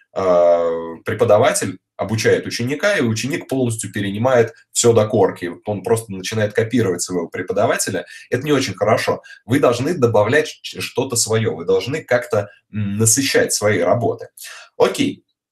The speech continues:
Как сделать круто? Техническая и художественная составляющая. Их, пожалуйста, это обучаемо. Это не так сложно, это алгоритмы.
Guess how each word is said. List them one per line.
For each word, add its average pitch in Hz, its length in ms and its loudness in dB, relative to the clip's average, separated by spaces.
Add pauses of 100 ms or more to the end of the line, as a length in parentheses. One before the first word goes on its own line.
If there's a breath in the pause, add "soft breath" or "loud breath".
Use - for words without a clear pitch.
(120)
Как 175 200 2
сделать 175 320 2
круто? - 560 -2
Техническая 175 760 -4
и - 20 -2
художественная 120 560 -2
составляющая. 123 880 -2 (300)
Их, 170 260 -6
пожалуйста, 151 720 2
это 131 380 2
обучаемо. 110 1080 0
Это 147 260 -4
не 95 120 -10
так 101 240 -4
сложно, 160 460 -2
это 113 340 -2
алгоритмы. 95 720 -2